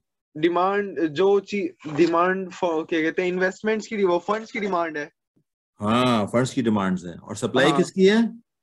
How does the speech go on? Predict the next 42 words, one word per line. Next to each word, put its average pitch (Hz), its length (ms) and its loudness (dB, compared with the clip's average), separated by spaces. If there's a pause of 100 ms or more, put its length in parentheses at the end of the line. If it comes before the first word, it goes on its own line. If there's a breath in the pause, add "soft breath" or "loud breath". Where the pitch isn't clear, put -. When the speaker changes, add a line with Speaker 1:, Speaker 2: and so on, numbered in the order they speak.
(420)
Speaker 1:
वो 160 120 4
भी 180 100 -2
funds 190 300 -2
की 180 140 2
है। 160 120 0 (320)
Speaker 2:
Very 120 200 4
good। 90 200 0 (120)
दोनों 123 220 0
की 147 120 -6
funds 147 220 -4
की 160 80 -8
demand 151 300 -2
है 220 60 2
ना? 262 120 2 (500)
तो 185 320 6
Speaker 1:
हाँ। - 520 -6
Speaker 2:
एक, 139 60 -2 (500)
एक, 156 320 -2
एक 160 100 0
supplier 143 500 0
है 220 180 2
और 143 220 -2
एक, 151 280 -4
एक, 120 380 -2
Speaker 1:
तो 135 400 8
Speaker 2:
एक, 131 180 2
एक 143 140 -8
डिमांड 151 320 6
Speaker 1:
हाँ। - 0 -
Speaker 2:
है 180 60 2
और 139 120 -6
एक 107 80 -6
supplier 117 460 0
Speaker 1:
हाँ। 123 100 -2
Speaker 2:
है 180 120 -6
ना? 247 200 -4
Speaker 1:
यस, 131 160 6 (240)
हाँ, 107 160 2
यस। 107 120 2
Speaker 2:
तो 220 680 2
अब 185 240 2 (1300)
जो 151 920 2